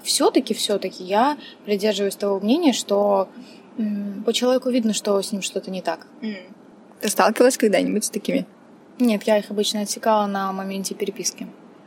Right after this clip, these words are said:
Speaker 2: Ау, вау. Ладно. А что тебе нравится в твоей работе и что не нравится?
Speaker 1: Ну, в первую очередь мне нравится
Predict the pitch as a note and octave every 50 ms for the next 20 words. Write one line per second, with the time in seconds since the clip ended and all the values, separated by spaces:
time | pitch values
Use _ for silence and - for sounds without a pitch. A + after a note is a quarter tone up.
0 | - - - - - - - F3 E3+ D#3+ - F3+ F#3+ G3 - - - - - G#3
1 | - - - - - - - - - - - - - - - G#3 F#3+ F3+ F3+ G3+
2 | A#3 B3+ B3+ - - - - - - - - - G#3+ G3 - - A#3+ - G#3+ G3+
3 | G3 F#3+ G3 G3+ G3+ G#3+ A3+ - C4 - - A#3 G#3 G3+ G3 G3 G#3+ B3+ C4 -
4 | C4 F#3+ - - G3 F#3+ F#3+ - - - G#3 F#3+ F3 E3+ E3+ E3 E3 E3 E3+ -
5 | - - - - G#3+ G#3 - - - - - - - - - - - - - C4+
6 | C#4 C4 B3 - - C4 C4 C4 B3 A#3 A#3 A3+ A3 - - G3+ G#3+ G#3+ - G#3+
7 | G#3+ G#3 G#3 G3+ G3 F#3+ - G#3 G3+ G3+ G3+ G#3 G#3 G3+ G#3 G#3 - - - G#3+
8 | G3+